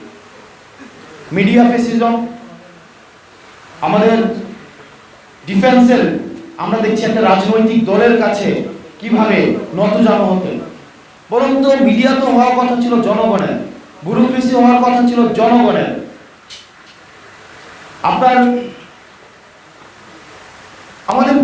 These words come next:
পুরাই যে স্টেট, আমাদের যে সেটেলমেন্ট,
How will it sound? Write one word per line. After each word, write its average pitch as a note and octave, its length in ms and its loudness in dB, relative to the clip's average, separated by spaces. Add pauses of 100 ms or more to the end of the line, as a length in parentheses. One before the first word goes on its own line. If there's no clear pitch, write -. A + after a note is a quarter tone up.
পুরাই C#4 300 2
যে C#4 320 -2 (220)
স্টেট, C4 320 -6 (800)
আমাদের A#3 380 0
যে B3 160 0
সেটেলমেন্ট, C4 680 2